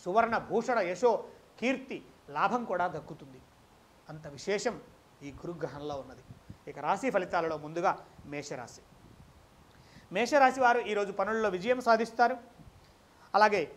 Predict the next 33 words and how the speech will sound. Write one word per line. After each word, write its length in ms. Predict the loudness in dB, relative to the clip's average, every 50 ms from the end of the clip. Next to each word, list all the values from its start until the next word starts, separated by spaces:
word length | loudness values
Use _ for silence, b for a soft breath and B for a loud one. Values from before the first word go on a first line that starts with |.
| -18 -12 -12
ఇంటర్వ్యూలు 420 | -8 -2 0 2 2 4 6 6
అందుకుంటారు. 560 | 6 4 2 -2 0 2 4 4 4 4 2 -8 -16 -20 -20 -20 -20 -20 -14 -4
బంధువులతో 480 | 0 0 2 6 8 6 6 6 2 -2
సఖ్యతగా 720 | -2 -4 -8 -6 -4 -2 2 4 4 4 2 0 -8 -18 -20 -20 -20 -20 -20 -20 -18 -18 -18 -14 -12
విందు 180 | -10 -4 -2 -2
వినోదాలలో 500 | 0 2 2 6 6 6 6 6 2 2
మీరు 160 | 2 0 0
ఈరోజు 280 | 0 0 0 -2 -2 2
పాల్గొంటారు. 800 | 4 6 6 6 4 0 2 4 4 4 4 0 -10 -20 -20 -20 -20 -20 -12 -2
వాహన 300 | 4 4 4 4 4 2
యోగం 280 | 0 0 0 0 -2 -4
ఉంటుంది. 300 | -6 -8 -10 -12 -12 -12
ముఖ్య 300 | -12 -14 -12 -6 -6 -2
నిర్ణయాలు 460 | -2 0 -2 0 2 4 4 4 4
మీకు 400 | 0 -4 -8 -4 0 0 0 0
ఫేవర్గా 540 | -2 -6 -10 0 4 6 6 6 8 6 4
ఉంటాయి. 300 | 4 4 0 -2 -4 -4 -10 -12
ఉద్యోగులకు 520 | -10 -4 -2 -2 0 0 -2 -2 -4 -6
అనుకూలంగా 400 | -10 -6 -6 -4 -4 -2 -2 -4
ఉంటుంది. 340 | -4 -6 -8 -14 -18 -20 -20 -20 -20 b b b b b b -10
ఈ 60 | -6
మేషరాశి 500 | -4 -4 -4 -2 2 4 4 4 2 2
వారు 160 | 2 2 2
ఈరోజు 280 | 0 -2 -2 -2 -2 -2
పసుపు 300 | -2 -2 -4 -2 -2 -2
రంగు 180 | -2 0 0 0
ధరించడం 420 | 0 0 -2 -2 -4 -4 -2 -2
వలన, 280 | -2 -2 -2 -4 -6 -10 -14 -20 -20 -18 -6 0
తూర్పు 200 | 0 0 2 2
దిశ 140 | -4 -4 -2 -2
ప్రయాణాలు 440 | 0 2 4 4 4 4 4 2 2
చేయడం 340 | 0 -2 -2 -2 -4 -4 -4
వలన, 260 | -4 -4 -4 -6